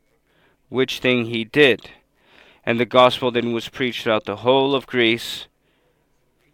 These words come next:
the beginning being made from Philip to Corinth, but also all of Greece.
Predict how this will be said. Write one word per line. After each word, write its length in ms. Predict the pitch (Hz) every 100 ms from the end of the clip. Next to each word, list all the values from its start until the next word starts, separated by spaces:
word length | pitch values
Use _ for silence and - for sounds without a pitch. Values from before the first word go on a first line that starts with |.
| _
the 100 | -
beginning 500 | 110 120 127 127 127
being 280 | 123 120 117
made 420 | 113 113 113 110
from 300 | - - 110
Philip 400 | - 147 147 135
to 100 | -
Corinth, 720 | - - 135 131 131 127 - - _ _ _ _
but 100 | -
also 340 | 110 113 - 123
all 260 | 101 98
of 80 | 87
Greece. 420 | - 82 - -